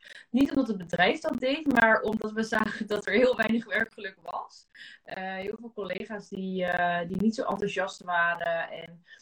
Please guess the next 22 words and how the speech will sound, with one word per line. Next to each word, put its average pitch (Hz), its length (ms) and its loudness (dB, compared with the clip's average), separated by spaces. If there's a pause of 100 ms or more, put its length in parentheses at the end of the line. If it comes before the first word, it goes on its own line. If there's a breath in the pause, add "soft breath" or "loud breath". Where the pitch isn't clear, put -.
(340 loud breath)
eh, 170 760 -8
ja, 170 160 2
daar 175 200 0
zag 196 200 -6
ik - 60 -20
toen 208 160 -4
echt - 220 -6
wel 196 140 -2
al 170 260 -2
een, - 100 -6 (100)
een 185 140 0
gat, - 300 -4
zeg 262 220 -6
maar. 233 320 4
En, 185 380 -4
eh, 175 360 0 (520 soft breath)
eh, 170 360 -2
toen 214 140 0
ben 202 140 0
ik 190 60 -6
daar 175 200 4
weggegaan 185 680 -4